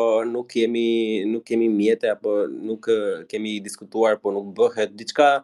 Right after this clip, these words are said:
domethënë që s'është as mish, as peshk. E ke parasysh që nuk, e thot, flet shumë, po nuk thot asnjë gjë. Kështu që, mm,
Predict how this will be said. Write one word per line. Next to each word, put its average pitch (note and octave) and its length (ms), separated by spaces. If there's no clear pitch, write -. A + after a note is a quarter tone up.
domethënë C3+ 560
që B2 80
s'është B2+ 400
as C3+ 180
mish, C3+ 360
as A2 180
peshk. - 380
E F#2+ 100
ke A#2 140
parasysh C3+ 400
që B2+ 160
nuk, C3+ 320
e A#2 180
thot, D3 320
flet F3 300
shumë, E3+ 160
po C#3+ 100
nuk C3+ 140
thot C3 100
asnjë A#2+ 360
gjë. G2 100
Kështu C3+ 200
që, C3 220
mm, - 1400